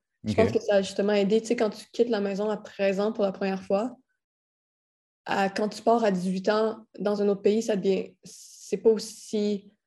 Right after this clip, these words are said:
Speaker 1: euh, nouveau, stressant,
Speaker 2: Oui.
Speaker 1: angoissant que si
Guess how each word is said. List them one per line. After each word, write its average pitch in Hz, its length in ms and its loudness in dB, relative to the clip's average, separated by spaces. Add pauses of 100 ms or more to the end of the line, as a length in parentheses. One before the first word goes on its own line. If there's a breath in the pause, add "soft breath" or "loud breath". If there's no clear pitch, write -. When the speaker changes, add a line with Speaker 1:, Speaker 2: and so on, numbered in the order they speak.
(300)
Speaker 1:
euh, 180 840 0
nouveau, 202 520 6
stressant, 202 440 0
Speaker 2:
Oui. 196 340 2
Speaker 1:
angoissant 202 480 0
que 214 80 -4
si - 300 -6